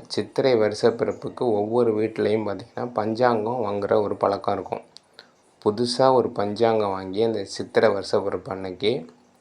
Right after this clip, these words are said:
அவங்களுடைய பூஜை அறையில வச்சு, அந்த பஞ்சாங்கத்துக்கு மஞ்சள் குங்குமம் வச்சு, அஹ், தூப தீபம்லாம் காட்டி, சாமிக்கு அலங்காரம் பண்ணி, அதுக்கப்புறமா ஒரு நல்ல நேரத்துல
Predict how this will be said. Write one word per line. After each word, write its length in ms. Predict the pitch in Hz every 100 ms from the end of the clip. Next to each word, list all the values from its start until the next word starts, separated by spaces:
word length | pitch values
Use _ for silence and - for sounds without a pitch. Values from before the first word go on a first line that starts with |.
| _ _ _ -
அவங்களுடைய 580 | 98 107 104 101 98 98
பூஜை 300 | 110 110 107
அறையில 220 | 98 95
வச்சு, 500 | 92 90 - 113 117 - - _
அந்த 280 | - 107 101 -
பஞ்சாங்கத்துக்கு 880 | 101 107 107 104 92 95 - 98 95
மஞ்சள் 340 | 98 101 110
குங்குமம் 400 | 104 95 95 95
வச்சு, 520 | 92 82 - 117 - - - - - _
அஹ், 340 | 113 110 104 101
தூப 280 | 113 113
தீபம்லாம் 460 | 104 98 95 95 107
காட்டி, 680 | 101 95 - 110 120 120 - _ _ - -
சாமிக்கு 600 | 110 107 101 - 95 98
அலங்காரம் 460 | 95 101 98 95 92
பண்ணி, 360 | 92 95 139 - _ _ _ _ _ _ _ -
அதுக்கப்புறமா 640 | 107 107 107 92 95 101 123
ஒரு 220 | 117 101
நல்ல 140 | 98
நேரத்துல 640 | 101 95 90 87 98 117